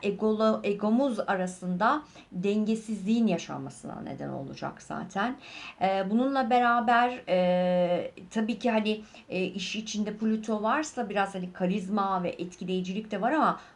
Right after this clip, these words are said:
bunu olumlu yönde kullanırsak var. Maddi konularla ilgili dikkat, kayıplar verebiliriz. Yanlış yönlendirmelerden ya da yönlendirilmeden dolayı kayıplar verebileceğimize işaret ediyor.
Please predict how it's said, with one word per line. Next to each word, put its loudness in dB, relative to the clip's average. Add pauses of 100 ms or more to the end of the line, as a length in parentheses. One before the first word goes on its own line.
bunu 4
olumlu 2
yönde 2
kullanırsak -12
var. 0 (280)
Maddi -2
konularla 2
ilgili -2
dikkat, 0
kayıplar 6
verebiliriz. -4
Yanlış 0
yönlendirmelerden -4
ya -4
da -4
yönlendirilmeden -2
dolayı -2 (400)
kayıplar 6
verebileceğimize -6
işaret -10
ediyor. -2